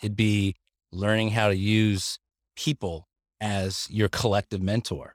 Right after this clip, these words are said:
And they will always point you in the right direction, especially the people that tell you what you don't want to hear. I try to myself every single week, talk to at least two people that I, or li-,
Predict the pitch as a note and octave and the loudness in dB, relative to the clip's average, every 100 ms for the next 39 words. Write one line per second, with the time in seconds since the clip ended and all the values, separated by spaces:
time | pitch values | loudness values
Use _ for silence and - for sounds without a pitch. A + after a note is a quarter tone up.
0 | _ - G#2+ G2 F#2+ A2+ A#2+ - - A2+ | _ -6 -4 -2 2 4 2 0 -4 0
1 | C3 B2+ A2 - A#2+ A#2 - G2+ F#2+ G2+ | 2 2 0 0 2 2 0 -4 -4 -4
2 | G2 G#2 G#2 G2+ - - _ _ - - | -4 0 2 2 -4 -12 _ _ -10 -6
3 | - - B2 - A#2+ G#2+ A#2+ A2 G#2 G2 | -4 0 2 2 0 0 0 0 0 0
4 | F#2+ - A2 G2+ G2+ F#2+ G2 F#2+ F#2 F#2 | -2 2 2 2 0 -2 -2 0 0 0
5 | F#2+ F2 F2 A2 - B2 G#2+ - A2 G2+ | 0 0 -2 -2 2 2 2 0 0 0
6 | F2+ - A2+ G2+ F#2 _ _ _ _ _ | -2 2 2 2 -2 _ _ _ _ _
7 | A#2+ A#2+ A#2+ B2+ A2 G#2 A#2 G#2 G2 - | -2 0 0 0 0 2 2 0 -4 -2
8 | B2 A2+ A#2 G#2+ G#2 - - D3+ D3+ C#3 | 0 0 -2 -2 -2 -6 -4 0 2 2
9 | A2+ D2+ - _ _ _ _ _ A#2 A2+ | 0 -4 -12 _ _ _ _ _ 2 4
10 | A2+ C3+ A2+ G#2 A2+ | 4 2 2 2 -2